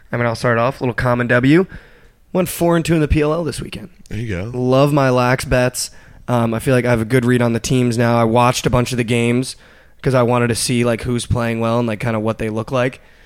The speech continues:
Speaker 1: Um, really nervous about the Atlas. I don't think they're gonna be very good this year. I actually don't think they're gonna win at all. Um, they just look so discombobulated against the Redwoods, and I don't even think the Redwoods are gonna be that, that great. Um, but finish positive betting on the P L L this weekend, so let's go.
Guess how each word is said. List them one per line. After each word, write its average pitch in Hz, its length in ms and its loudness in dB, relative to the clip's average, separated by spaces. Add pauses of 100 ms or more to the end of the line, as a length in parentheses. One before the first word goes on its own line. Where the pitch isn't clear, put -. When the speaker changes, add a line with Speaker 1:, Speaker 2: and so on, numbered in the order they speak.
(440)
Speaker 1:
Um, 113 420 -2 (560)
really 139 240 2
nervous 131 220 -2
about 123 180 -4
the 117 120 -6
Atlas. 113 280 -2
I 127 60 -4
don't 110 140 0
think 107 160 -2
they're 113 100 0
gonna 113 140 -2
be 110 100 -2
very 107 240 0
good 104 140 -4
this 113 160 -4
year. 120 140 2
I 113 100 0
actually 107 180 -4
don't 107 180 -2
think 104 160 -6
they're 110 120 -4
gonna 104 120 -4
win 101 140 -4
at 101 80 -2
all. 107 300 -2 (460)
Um, 107 380 -2
they 113 140 0
just 110 220 -2
look 113 160 -2
so 127 340 2
discombobulated 107 800 -4
against 101 260 -8
the 107 60 -4
Redwoods, 92 400 -6
and 104 80 -8
I 104 80 -6
don't 101 100 -6
even 101 140 -8
think 101 180 -8
the 107 60 -10
Redwoods 101 340 -6
are 107 80 -6
gonna 104 120 -4
be 101 120 -6
that, 101 300 -6
that 101 240 -4
great. 101 320 -6 (400)
Um, 113 340 -4
but 127 320 -2
finish 135 240 2
positive 151 400 2
betting 165 320 4
on 165 60 2
the 165 60 0
P 165 100 6
L 180 100 2
L - 80 -2
this - 140 -4
weekend, - 420 -8
so 113 160 -8
let's 131 160 -4
go. 160 220 0